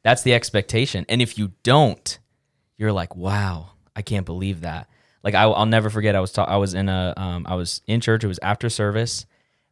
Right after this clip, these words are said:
and I was having a conversation with my mom. It was a personal conversation, um, that she went, wanted to run something by me real quick. And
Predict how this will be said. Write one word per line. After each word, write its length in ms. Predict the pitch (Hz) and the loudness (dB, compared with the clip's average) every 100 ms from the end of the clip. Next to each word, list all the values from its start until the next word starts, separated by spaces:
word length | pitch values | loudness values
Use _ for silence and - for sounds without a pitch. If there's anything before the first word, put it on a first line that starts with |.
| - | -8
and 280 | 101 92 90 | -6 -4 -4
I 80 | 90 | -6
was 100 | 90 | 0
having 180 | 107 113 | 0 2
a 20 | |
conversation 480 | 113 107 110 104 107 | 0 0 -2 -2 -2
with 40 | |
my 100 | 104 | -2
mom. 240 | 98 95 98 | -2 -2 -2
It 20 | |
was 80 | 85 | -4
a 40 | |
personal 300 | - 107 107 | -4 -2 -2
conversation, 760 | 104 101 98 98 98 - 104 104 _ _ _ - | -2 -2 -2 -4 -4 -2 -4 -4 _ _ _ -8
um, 360 | 98 90 87 85 | -4 -2 -4 -4
that 220 | 87 - | -4 -4
she 200 | - 95 | -6 -6
went, 300 | 92 95 - | -6 -8 -10
wanted 260 | 98 98 101 | -6 -4 -4
to 60 | |
run 240 | 95 98 95 | -4 -6 -6
something 280 | - 101 101 | -6 -4 -2
by 160 | 92 | -2
me 80 | 98 | -4
real 160 | 95 95 | -4 -6
quick. 420 | - 95 98 - _ _ _ - | -6 -6 -6 -8 _ _ _ -6
And 400 | 107 101 92 87 | -4 -2 -4 -8